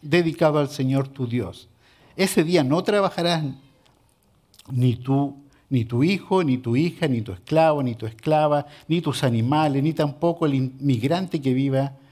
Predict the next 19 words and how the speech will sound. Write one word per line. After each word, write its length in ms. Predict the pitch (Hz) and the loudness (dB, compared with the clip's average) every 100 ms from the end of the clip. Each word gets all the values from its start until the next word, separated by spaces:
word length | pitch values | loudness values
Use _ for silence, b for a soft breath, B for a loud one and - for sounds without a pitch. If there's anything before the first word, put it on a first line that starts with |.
| b b b | b b b
en 180 | 127 117 | -6 -4
tus 160 | 139 131 | -4 -2
ciudades, 540 | 127 127 123 92 87 - | 0 2 2 0 -8 -6
porque 260 | 143 123 127 | -4 -2 0
en 100 | 110 | -2
seis 260 | 151 151 | 0 -2
días 300 | 151 175 170 | -2 -4 -4
el 80 | 156 | -6
Señor 340 | 151 139 123 120 | -6 -4 -2 -4
hizo 160 | 131 | -6
el 80 | 151 | -12
cielo, 480 | - 160 135 127 143 b b b - | -8 -6 -4 -4 -10 b b b -6
la 160 | 107 | -4
tierra 360 | 110 113 123 120 | -2 -2 -2 -2
y 40 | |
todo 260 | 113 123 147 | -6 -6 -4
lo 100 | 147 | -4
que 100 | 139 | -6
está, 440 | 135 139 135 131 | -4 -4 -4 -8